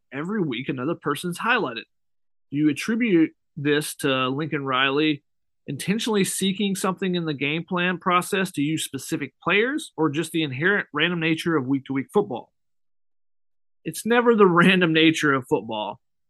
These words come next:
There's always game planning. You're trying to get certain guys in and do things. But what I think is interesting is that it seems like every week a different person's getting the end zone because the reserves are stepping up.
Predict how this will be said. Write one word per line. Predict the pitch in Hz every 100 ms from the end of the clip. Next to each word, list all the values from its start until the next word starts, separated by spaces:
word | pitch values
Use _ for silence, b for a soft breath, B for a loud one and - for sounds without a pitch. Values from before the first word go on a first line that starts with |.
| -
There's | 147 147
always | 196 214 214 165
game | 165 180 175
planning. | 175 170 170
You're | 151 147
trying | 175
to | 170
get | 160 143
certain | - 165 156 147
guys | 151 156 156 139
in |
and | 147 151 147 139
do | 147
things. | 160 156 156 135 _ _ 165
But | 143
what | 160 170
I | 247
think | 311 175
is | 147 139
interesting | 139 139 131 147 147 160 - _ _ _ -
is | 160 147
that | 165
it | -
seems | 180 165
like | 165 156 -
every | 156 156 165
week | 151 156 160
a | 156
different | 139 160 156
person's | - 151 151
getting | 143 147
the | 139 143
end | 262
zone | 175 143 127 147 156 -
because | 143 160 175 170 143
the | 151
reserves | 156 151 123 175 240 180
are | 156
stepping | - 160 156 165 170
up. | 226